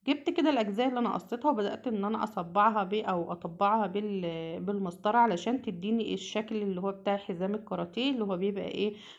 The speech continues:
مخطط كده، وبيبقى الخطوط باينه فيه. وطبعًا الشغل ده برضو انا عملته في الشريطه البيضاء، وكمان عملته في الشريطه السوداء.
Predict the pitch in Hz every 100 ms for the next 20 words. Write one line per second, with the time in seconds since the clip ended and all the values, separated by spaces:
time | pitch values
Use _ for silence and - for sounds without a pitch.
0 | - 190 - 220 - - - 240 254 294
1 | - 208 - 185 190 214 180 175 175 196
2 | 180 165 170 170 220 226 220 196 - 214
3 | 196 196 190 208 226 269 190 180 196 180
4 | - 180 175 175 180 220 196 180 190 262
5 | 339 233 190 185 180 196 196 170 175 -
6 | 175 180 - - - 165 147